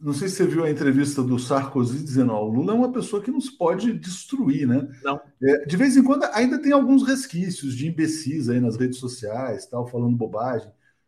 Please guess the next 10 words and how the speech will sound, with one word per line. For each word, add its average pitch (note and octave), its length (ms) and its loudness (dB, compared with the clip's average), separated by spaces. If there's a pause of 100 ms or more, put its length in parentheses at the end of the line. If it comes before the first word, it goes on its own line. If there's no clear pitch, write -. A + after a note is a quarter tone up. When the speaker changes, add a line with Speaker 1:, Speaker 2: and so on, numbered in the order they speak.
(100)
Speaker 1:
tipo D#3+ 240 -6
o - 20 -10
cara D3+ 240 2
do C#3 100 -2
Partido C#3 440 0
Novo, A2+ 760 0
esses - 220 -12
caras D#3+ 320 -2
ridículos, B2 640 0
mas, F3 320 -8